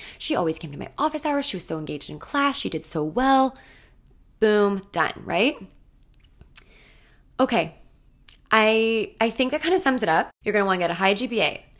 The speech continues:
You're gonna want experience. I personally think volunteer or work, they're both great. And I think that the longer the commitment, the better. I think it looks really good to have a long-term commitment.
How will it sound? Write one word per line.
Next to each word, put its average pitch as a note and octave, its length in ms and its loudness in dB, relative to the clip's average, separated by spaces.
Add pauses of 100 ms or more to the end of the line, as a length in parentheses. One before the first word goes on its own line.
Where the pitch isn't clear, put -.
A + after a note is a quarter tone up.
(280)
You're F3 120 -6
gonna F#3 160 0
want F#3 280 -2
experience. - 840 -8
I E3+ 140 4
personally F#3+ 460 -4
think F#3+ 220 -4
volunteer F3 500 -4
or D#3 200 -4
work, E3+ 300 -2
they're D#3+ 120 -4
both D#3 260 -6
great. D#3 560 -4
And E3+ 100 -4
I E3+ 80 -4
think E3+ 320 -10
that D3 380 -2
the D3+ 240 0
longer D#3+ 340 -2
the F#3 80 -2
commitment, E3 360 -8
the D#3+ 60 -8
better. C3+ 320 -4
I C#3+ 100 -4
think E3+ 140 -10
it E3+ 60 -2
looks F3+ 180 -6
really D#3 180 -4
good - 120 -6
to D#3+ 80 -6
have D3+ 240 -6
a C#3+ 140 -2
long-term D3 480 -8
commitment. D#3+ 440 -6